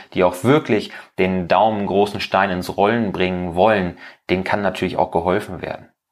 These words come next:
Und darauf freuen wir uns. Also schau es dir jetzt auf jeden Fall mal an, klick den Link in den Shownotes für mehr Infos und dann würden wir uns natürlich freuen, wenn du das Gefühl hast, dass das zu dir und deiner Situation passt,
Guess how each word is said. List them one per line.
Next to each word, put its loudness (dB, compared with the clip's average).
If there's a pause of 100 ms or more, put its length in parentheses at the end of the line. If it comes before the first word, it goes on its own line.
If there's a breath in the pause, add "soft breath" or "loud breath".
(760)
Und -6
darauf 0
freuen 0
wir -8
uns. -16 (320 loud breath)
Also 4
schau 4
es -4
dir 4
jetzt 2
auf 2
jeden 2
Fall 0
mal 0
an, 0
klick -2
den -2
Link -2
in -6
den -4
Shownotes -2
für -2
mehr 0
Infos -2 (260 loud breath)
und 0
dann 0
würden 4
wir -2
uns -4
natürlich -6
freuen, 2
wenn 0
du -2
das 0
Gefühl 0
hast, 0
dass 0
das -4
zu -4
dir -2
und 0
deiner 4
Situation 0
passt, -2